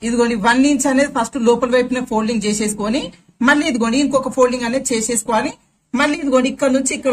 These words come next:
వరకు స్టిచ్ అనేది ఇదిగోండి ఇక్కడ వరకు వేసేసుకొని మళ్ళీ క్లాత్ అనేది ఇదిగోండి ఈ విధంగా తిప్పేసుకొని ఇప్పుడు ఈ చివరి వరకు కుట్టు అనేది వేసేసుకోవాలి. ఇదిగోండి మనకి ఈ విధంగా వేసుకోవడం వల్ల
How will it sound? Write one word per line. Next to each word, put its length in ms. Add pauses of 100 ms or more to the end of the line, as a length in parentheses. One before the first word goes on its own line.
వరకు 200 (220)
స్టిచ్ 320
అనేది 220
ఇదిగోండి 280
ఇక్కడ 160
వరకు 220
వేసేసుకొని 500 (380)
మళ్ళీ 240
క్లాత్ 300
అనేది 280
ఇదిగోండి 340
ఈ 100
విధంగా 320
తిప్పేసుకొని 600 (360)
ఇప్పుడు 220
ఈ 100
చివరి 280
వరకు 200 (100)
కుట్టు 220
అనేది 220
వేసేసుకోవాలి. 600 (2500)
ఇదిగోండి 340
మనకి 240
ఈ 100
విధంగా 300
వేసుకోవడం 460
వల్ల 140